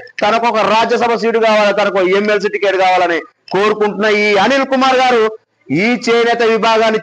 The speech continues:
చే-, జీఎస్ నుంచి ఎందుకు తొలగించలేకపోతున్నారు అని రేవంత్ రెడ్డి గారిని అడిగే దమ్ము ఈ నాయకునికి ఎందుకు లేకుండా పోయిందని ఈ సందర్భంగా నేను సూటిగా ప్రశ్నిస్తున్నానండి. ప్రతి నేత కార్మికుని గుంట బతుకుల నుంచి తొలగిద్దామని,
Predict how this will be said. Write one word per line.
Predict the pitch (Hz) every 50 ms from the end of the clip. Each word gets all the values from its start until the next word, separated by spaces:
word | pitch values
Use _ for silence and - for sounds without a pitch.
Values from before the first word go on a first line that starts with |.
| - 180
చే-, | 208 233 233 240 233 220 - - - _ _ -
జీఎస్ | 135 147 233 285 302 302 285 294 285
నుంచి | 285 285 269 294 277 277
ఎందుకు | 277 277 269 - 269
తొలగించలేకపోతున్నారు | 269 285 294 294 285 269 294 285 285 269 277 262 240 269 262 262 262 254 254 247 247 233 226 214 - - -
అని | 180 190 202 190
రేవంత్ | 175 202 214 226 233 233 226 226
రెడ్డి | 226 220 220
గారిని | 220 214 208 202
అడిగే | 202 202 214 208
దమ్ము | 170 143 135 208 208 220 233 247 247
ఈ | 240
నాయకునికి | 226 214 208 214 220 208 214 214 196 202
ఎందుకు | 196 196 196 185 185
లేకుండా | 185 185 185 185 185 175 180 175
పోయిందని | 170 170 170 170 165 165 160 165 165 160 160 151 147 151 - - - - 151 180
ఈ |
సందర్భంగా | 185 - 190 165 175 180 175 170 175 170 170 170
నేను | 165 160 156 156 147
సూటిగా | 139 - 156 156 151 156 147 156 143
ప్రశ్నిస్తున్నానండి. | 147 147 147 143 - 147 135 127 - 143 135 135 131 127 123 120 123 127 - - _ _ _ _ _ - - - - -
ప్రతి | - 202 233 240 - 302 302 285
నేత | 262 269 294 277
కార్మికుని | 302 294 277 302 302 294 285 294 247 294 277 277 269 254 254 - _ _ _ - 131 135
గుంట | 135 160 220 254 277 269 320
బతుకుల | 330 320 311 311 302 294 254 294
నుంచి | 285 269 269 254 285 277 269
తొలగిద్దామని, | - 269 262 269 262 262 214 269 262 254 254 247 247 240